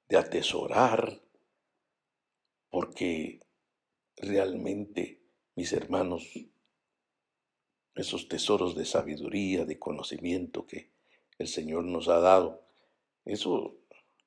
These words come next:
lo tenemos que apreciar, como dice en Proverbios capítulo tres, donde dice que, que la sabiduría es mucho más preciosa que el oro, que la plata, que las piedras preciosas, todo eso.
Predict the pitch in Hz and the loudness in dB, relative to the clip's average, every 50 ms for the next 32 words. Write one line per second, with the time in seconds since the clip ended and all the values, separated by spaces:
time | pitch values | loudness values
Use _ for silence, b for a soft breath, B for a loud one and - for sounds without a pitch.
0 | _ _ _ _ _ _ _ _ _ _ _ _ - 98 104 80 82 87 90 104 | _ _ _ _ _ _ _ _ _ _ _ _ -2 0 0 0 0 -2 0 0
1 | 104 98 95 - - 101 101 - - - - - - - - - 147 196 240 208 | 0 -2 -2 -2 -2 -2 -2 -2 -2 -4 -4 -4 -6 -4 0 6 8 8 8 8
2 | - - - 104 92 82 76 - - b b b b b b b b - 107 110 | 6 2 0 2 2 2 2 0 -6 b b b b b b b b -4 -4 0
3 | - - 104 90 - - 90 - 92 95 101 101 95 87 - - - - - 82 | 2 2 2 2 4 0 2 2 2 0 0 0 -2 -2 -4 -4 -6 -6 -6 -6
4 | 85 85 - - 76 85 - - - - 107 131 170 180 165 170 - - - - | -8 -6 -6 -8 -6 -8 -10 -6 0 4 6 8 8 6 6 2 -2 -10 -8 -6
5 | 92 87 - - - - - - - - - - - - 80 76 - b b b | -6 -6 -6 -8 -8 -8 -8 -10 -10 -10 -12 -10 -8 -8 -8 -8 -8 b b b
6 | b b b b b b b b b b - - 98 90 85 85 - - 78 85 | b b b b b b b b b b -4 0 4 4 4 4 4 2 2 2
7 | 87 85 80 80 - 113 127 127 117 104 90 95 104 - - - 87 82 78 95 | 0 -2 -2 -2 -2 0 0 0 0 0 0 -2 -4 -4 -2 -2 -2 0 0 -2
8 | 110 113 - - - - - - - - - 110 107 - - - - - - - | -2 -2 -4 -8 -6 -4 -4 -4 -4 -2 -2 -2 0 -2 -2 -2 -4 -6 -6 -4
9 | - 80 101 143 160 160 131 95 - - _ _ _ _ _ _ _ _ _ _ | -2 0 2 2 4 2 0 -4 -8 -12 _ _ _ _ _ _ _ _ _ _
10 | _ _ _ _ _ _ _ _ _ _ _ _ _ _ _ _ _ _ - - | _ _ _ _ _ _ _ _ _ _ _ _ _ _ _ _ _ _ -2 -2
11 | 78 - - - - - - 117 147 151 - - - - - - - - - - | 0 0 -2 -4 -2 2 4 6 6 4 2 -2 -6 -4 -4 -6 -6 -6 -6 -8
12 | - - 85 85 85 76 76 - - - - - - - - - - - - - | -8 -4 0 0 0 2 0 -2 -2 -4 -10 -10 -8 -8 -8 -8 -8 -12 -12 -10
13 | - - - - - - - - - - 107 - - - - - - - 208 208 | -6 -2 0 0 2 0 0 -2 -2 -4 -4 -4 -10 -16 -18 -14 -8 -4 -4 -2
14 | - - - 285 - - - - - | 0 0 0 0 -2 -4 -8 -10 -10